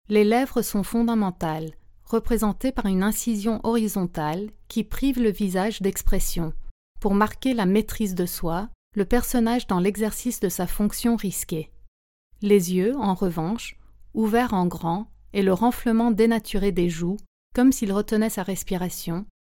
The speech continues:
attribuent une forme de comique à un personnage pourtant si sérieux.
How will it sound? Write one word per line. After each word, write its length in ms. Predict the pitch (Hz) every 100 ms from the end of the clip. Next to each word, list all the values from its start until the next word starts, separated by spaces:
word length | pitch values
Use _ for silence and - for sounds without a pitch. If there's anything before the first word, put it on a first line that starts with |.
| _
attribuent 600 | 208 214 - 226 254 -
une 160 | 208 190
forme 280 | - 226 214
de 100 | 180
comique 600 | - 247 190 214 - -
à 80 | 180
un 140 | 180
personnage 600 | 175 214 - 208 214 254
pourtant 360 | - - - 226
si 200 | - 247
sérieux. 460 | - 180 170 160